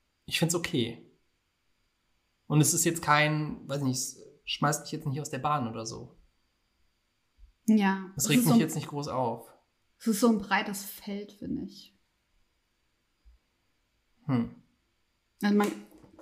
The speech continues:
Speaker 2: man kann ja so mit dem kleinen C aus der Komfortzone gehen oder halt einmal mit beiden Beinen und Oberkörper.
Speaker 1: Wie sieht denn der kleine C aus?
Speaker 2: Ach, ich meinte den großen C.
Speaker 1: Ja, aber also ich meine, also metaphorisch schön und gut, aber Beispiel dafür.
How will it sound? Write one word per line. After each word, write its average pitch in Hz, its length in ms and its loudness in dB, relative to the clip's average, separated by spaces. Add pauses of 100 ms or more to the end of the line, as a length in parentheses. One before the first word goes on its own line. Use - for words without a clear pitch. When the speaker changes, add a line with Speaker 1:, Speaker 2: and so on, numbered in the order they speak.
(240)
Speaker 2:
man 208 120 0
kann 208 140 -2
ja 220 180 -2
so 240 100 4
mit 233 140 12
dem 208 120 -6
kleinen 196 320 -2
C 247 320 2
aus 262 140 0
der 262 100 -12
Komfortzone 254 720 -4
gehen 247 280 0
oder 208 220 -2
halt 185 120 -4
einmal 208 280 -4
mit 196 180 -6
beiden 202 400 -4
Beinen 202 400 -2
und 196 400 -6
Oberkörper. 190 800 -8
Speaker 1:
Wie 156 120 -2
sieht 151 180 -4
denn 143 80 -2
der 131 80 -4
kleine 135 240 -6
C 147 180 -8
aus? 139 320 -12 (440)
Speaker 2:
Ach, 240 80 8
ich 233 100 4
meinte 233 200 2
den 196 100 2
großen 220 320 -2
C. 185 360 -10 (100)
Speaker 1:
Ja, 156 240 4
aber 135 220 2
also 143 160 -6
ich - 160 -12
meine, 139 240 -8
also 127 220 -10 (200)
metaphorisch 127 680 -6 (160)
schön 131 300 -2
und 120 160 -14
gut, 127 240 -12
aber 123 480 -6
Beispiel 135 500 0
dafür. 117 420 -8